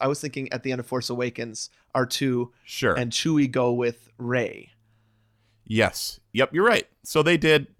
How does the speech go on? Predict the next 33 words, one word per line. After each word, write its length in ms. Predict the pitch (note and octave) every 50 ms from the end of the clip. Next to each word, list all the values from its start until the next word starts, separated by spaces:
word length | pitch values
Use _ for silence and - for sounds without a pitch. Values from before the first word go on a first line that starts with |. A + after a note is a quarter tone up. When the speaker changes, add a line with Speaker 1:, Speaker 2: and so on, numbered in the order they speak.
| _ -
Speaker 2:
but, 280 | C#3+ C#3 C3 - - _ _ _ -
like, 540 | G#2+ C3 C3 A#2+ A2 G2 - - - - - _ _ _ _ _ _ _ _ _ _ _ _ _ _ _ _ _ _ _ _ _ _ - -
what 160 | A#2+ C3 C3+ C#3
if 200 | C#3 C3+ - - -
in, 400 | C3+ C3+ B2+ A#2+ A#2 A2+ A2 G#2 - - _ _ _ _ _ _ _ _ -
like, 180 | A#2 A2+ G#2+ -
when, 400 | G#2+ A#2 A2+ A2 G#2+ F#2+ - G#2+
when, 220 | A#2 A2 G#2 G2+
uh, 440 | - - - G#2 F#2+ F#2 F2+ E2+ E2+ E2+ - _ _ _ - _ _ _ _ _ -
Obi-Wan 360 | - A#2+ A#2+ B2 A#2 A2 G#2
just 120 | G2+ G2 -
went 200 | A#2 G2+ - F#2+
by 160 | G2 G2 G#2
himself 460 | G#2+ G#2 G2+ - - G#2 G2 G2+ - -
to 100 | - G#2+
the 100 | G2 F#2
clones? 680 | - - A#2 A2 G#2+ G#2+ G#2+ A2 A#2 A#2+ - - - - - _ _ _ _ _ _ _ _
Speaker 1:
Right. 260 | - B2+ A#2+ A2+ - _ _ _ _ _ _ _ _ _ _ _ _ _ _ _ _ _ _ _ -
Speaker 2:
Could 120 | - G#2+
have 60 | G2
brought 160 | G2+ G2+ F#2+
a 40 | F#2+
crew. 440 | - - - G#2 G2 F#2+ G2 F#2+ G#2+ - _ _ _ _ _ _ _ _ _ _ _ _ C#3+
Speaker 1:
Oh. 140 | B2+ A#2 A2+ A#2
<laughs> 60 | _ _ _ - C#3+ - _ _ _ - - - - _ _ _ - - - B3 E3+ - - - -
Yeah, 140 | E3 F3 - - - - -
that, 480 | C3 C3+ C3 F#3 G3+ A#3 - - - -
so 180 | - - G3 F3
that 360 | D3 C#3+ G3+ A3 A#3 - F#3+
movie 260 | F3 F#3 F#3 F#3+ D#3+
is 180 | D3+ C#3+ C3 D3
maybe 420 | D3+ D#3+ D#3+ D#3+ D#3 D#3 D#3 D3
the 220 | B2+ C3+ C3 -